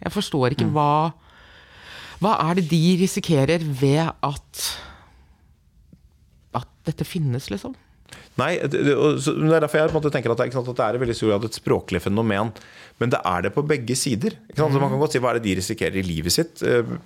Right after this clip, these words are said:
Speaker 2: så i overskuelig fremtid relativt lite.
Speaker 1: Mm.
Speaker 2: Men kampen om språket til å beskrive virkeligheten, eh, det opplever jo alle sammen at har betydning.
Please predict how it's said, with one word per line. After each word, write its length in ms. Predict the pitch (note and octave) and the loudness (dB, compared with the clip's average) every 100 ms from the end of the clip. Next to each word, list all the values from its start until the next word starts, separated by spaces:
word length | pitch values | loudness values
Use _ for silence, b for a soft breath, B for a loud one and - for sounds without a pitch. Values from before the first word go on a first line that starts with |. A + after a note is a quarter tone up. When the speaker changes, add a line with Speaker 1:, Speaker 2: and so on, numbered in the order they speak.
| - G#2+ | -14 -4
Speaker 2:
så 160 | F#2+ F#2 - | -2 -2 0
i 40 | G#2 | 0
overskuelig 360 | G2+ - F#2 G#2 | 0 0 -2 -2
fremtid 360 | F2 G2 F#2+ | -2 -2 -2
relativt 560 | G2+ F#2+ F2 F2 F#2 F2+ | 0 0 -2 -2 -4 -2
lite. 340 | G2 F2 D3+ E3+ | -4 -2 -2 -2
Speaker 1:
Mm. 400 | C#3+ C3+ B2 D#3+ F3 | -4 -4 -4 -6 -2
Speaker 2:
Men 260 | A2 B2 C3 | -2 -2 -4
kampen 580 | - G#2+ E2 E2 - A2 | -4 -2 -4 -4 -4 -2
om 100 | A#2 | -2
språket 480 | - - F2 E2+ G2+ | -4 -2 -2 -2 -4
til 60 | A2 | -6
å 40 | |
beskrive 280 | A2 G2+ A2+ | -4 -2 0
virkeligheten, 580 | A#2 - F#2 - D#3 D#3+ - _ _ - | -2 -4 -6 0 0 0 -2 _ _ -6
eh, 200 | G#2+ G#2 | -2 -2
det 420 | G2+ G2+ A2+ B2+ - _ _ _ - | -2 -2 0 0 -4 _ _ _ -8
opplever 480 | G2+ - G2 F#2 A2 | -8 -4 -2 0 0
jo 40 | - | 2
alle 260 | A2+ F2 | -2 -2
sammen 280 | G2+ E2 E2 | -2 -4 -4
at 120 | E2+ | -4
har 80 | F2+ | -4
betydning. 520 | F2+ - E2 E2+ E2+ | -4 -4 -2 -2 -4